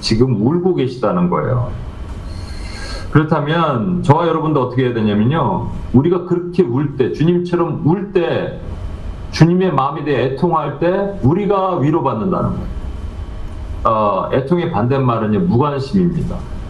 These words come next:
여러분, 예수님께서 겟세마네 동산에 제자 베드로, 야고보, 요한을 데리고 들어가셨죠? 그리고 "여기서 너희는, 어, 깨어 있으라." 말씀하시고 돌아나 떨어진 곳에 가서 기도하십니다.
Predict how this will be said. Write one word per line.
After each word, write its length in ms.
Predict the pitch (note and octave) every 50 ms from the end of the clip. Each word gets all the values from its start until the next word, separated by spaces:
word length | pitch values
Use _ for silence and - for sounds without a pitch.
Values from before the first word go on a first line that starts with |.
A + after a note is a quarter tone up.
| - - -
여러분, 500 | - C3+ C#3 C#3 E3 D#3 C3+ F#2+ - - - - - - - -
예수님께서 1080 | B2 C#3+ D3 G3 G3+ G3 G3 F3+ F3 D#3 C#3 B2 B2 A#2+ B2+ C3+ A#2 - F2 - - - - - - - -
겟세마네 520 | B2+ B2 - - F#3 F3+ F3+ F3 E3+ D#3 B2+
동산에 440 | B2 A#2 A#2+ A#2 B2+ A#2+ A#2+ A#2
제자 320 | A#2+ - G#2 F#2+ A2+ G#2+ -
베드로, 360 | G#2+ G#2 G#2 B2 B2 A#2+ A2+
야고보, 360 | G#2+ G#2 G#2+ A2 G#2 A2 G#2+ G2+
요한을 360 | G#2 A2+ A#2+ A#2 A#2 A2 -
데리고 320 | A#2 G#2+ A2 A2 A2 G#2
들어가셨죠? 800 | A2 B2+ C3+ C3 B2+ A2+ - G#2+ F#2 - - - G3 G3 - - - - - - - - -
그리고 240 | B2 B2 A#2 A2
"여기서 540 | G#2+ A#2+ C3 B2+ A#2 C3 C3 B2+ B2+ - - - - - -
너희는, 400 | - A2+ A#2+ B2+ C3 C3 B2+ A#2 - - - - - - - - - G2+
어, 560 | G2+ G2 G2 G2 F#2+ F#2+ F#2 F2+ - - - - - - - - - - -
깨어 320 | - D#3+ D#3 D#3 D#3 C#3+ B2
있으라." 500 | A#2 A#2+ A#2+ C3 B2+ B2 B2 B2 B2 -
말씀하시고 760 | G#2+ G#2+ G#2+ - - A#2 A2+ A2 A2 - A#2+ - E3+ F#3+ F3+ -
돌아나 400 | - B2 B2 C3 B2+ B2 A#2+ A#2+
떨어진 440 | C#3 C#3+ C#3+ C#3+ C3+ C3+ C3+ C3+ B2+
곳에 220 | B2+ A#2+ A#2 B2+ A#2+
가서 200 | G#2+ G#2+ B2 B2
기도하십니다. 720 | A#2 - A2+ A#2 A2+ G#2+ G2 - - - - - - -